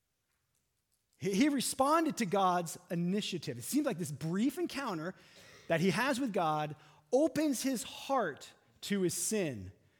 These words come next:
He, he sees his sin, and he, he's ready and willing to want to repent of his sin. I mean, this so reminds me of Psalm one nineteen. I love Psalm one nineteen, verse thirty-two. The psalmist says,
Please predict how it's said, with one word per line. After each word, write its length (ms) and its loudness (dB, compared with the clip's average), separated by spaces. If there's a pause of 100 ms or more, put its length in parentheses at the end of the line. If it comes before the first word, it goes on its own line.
(680)
He, 160 -2
he 120 4
sees 540 4
his 160 0
sin, 420 0
and 120 0
he, 200 -2 (100)
he's 220 0
ready 340 4
and 140 0
willing 260 2
to 140 -4
want 240 -2
to 140 -2
repent 640 -4 (280)
of 360 0
his 280 0
sin. 580 -6 (840)
I 100 -6
mean, 120 -2
this 100 -2
so 120 0
reminds 400 2
me 80 0
of 80 -4
Psalm 240 -2
one 140 -2
nineteen. 340 -6
I 40 -6
love 480 -2
Psalm 280 -8
one 160 -8
nineteen, 460 -8 (320)
verse 180 -6
thirty-two. 600 -8 (1000)
The 60 -12
psalmist 480 -2
says, 300 -6